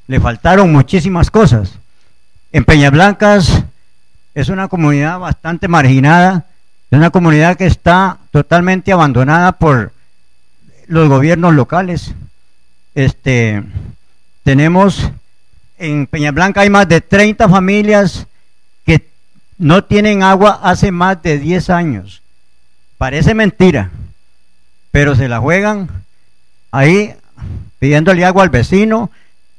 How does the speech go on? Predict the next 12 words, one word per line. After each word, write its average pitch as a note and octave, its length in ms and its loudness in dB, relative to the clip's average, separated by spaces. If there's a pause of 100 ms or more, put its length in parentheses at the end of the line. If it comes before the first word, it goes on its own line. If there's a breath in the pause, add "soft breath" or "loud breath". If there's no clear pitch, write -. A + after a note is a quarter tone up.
(140)
cuando B2+ 260 -2
llueve, G3+ 640 0 (160)
yendo D#3 280 0
al B2+ 120 0
río. A3 400 0 (400)
La B2 80 -6
cuestión E3 360 -4
es G#3 160 -2
que G#3 300 -2 (240)
ahí D#3+ 220 -8
hemos G3 240 0
sobrevivido C#3+ 760 2